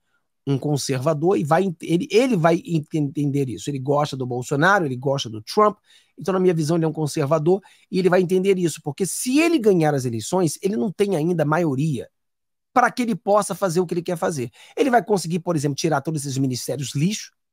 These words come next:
vai tirar isso, mas conseguir dolarizar a Argentina, conseguir fazer todas as movimentações que ele quer fazer, vai ser muito difícil.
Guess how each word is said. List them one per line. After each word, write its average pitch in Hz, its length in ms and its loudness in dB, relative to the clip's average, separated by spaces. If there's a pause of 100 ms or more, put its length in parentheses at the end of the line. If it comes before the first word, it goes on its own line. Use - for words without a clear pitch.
vai 113 120 -10
tirar 113 320 -6
isso, 151 260 -8 (440)
mas 202 280 2
conseguir 269 600 -2
dolarizar 170 840 2
a 151 60 0
Argentina, 127 920 -4
conseguir 170 520 -2
fazer 147 340 -6 (140)
todas 226 320 2
as 165 120 0
movimentações 139 760 -4
que 131 100 -10
ele 123 80 -6
quer 117 160 -12
fazer, 139 440 0 (400)
vai 190 260 2
ser - 240 -4
muito 220 800 6
difícil. 190 580 -8